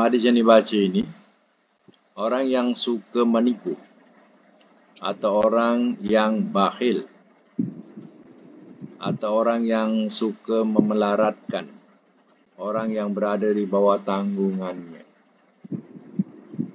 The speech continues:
dia tidak akan masuk ke syurga. Orang bawa tanggungan dia, tapi dia tidak jaga sebaiknya sehingga orang tu melarat.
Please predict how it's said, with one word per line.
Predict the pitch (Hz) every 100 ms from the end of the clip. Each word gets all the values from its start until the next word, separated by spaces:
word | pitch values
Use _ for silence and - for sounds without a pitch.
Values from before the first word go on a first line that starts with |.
| - - - - - -
dia | 98 110 113
tidak | 104 104 95 98
akan | - 101 101
masuk | 98 95 104 -
ke | 98
syurga. | - 101 90 78 80 - _ _ _ _ _ _ _ _
Orang | 92 104 127 139
bawa | 117 110 113 107
tanggungan | 110 113 113 113 107 104 98
dia, | 87 82 80 -
tapi | 95 95 123 120 110
dia | 95 101 107
tidak | 107 - 92 95
jaga | 101 95 87 87 -
sebaiknya | 90 90 87 85 101
sehingga | 101 92 92 98
orang | 95 90 -
tu | 98 95
melarat. | 98 107 95 78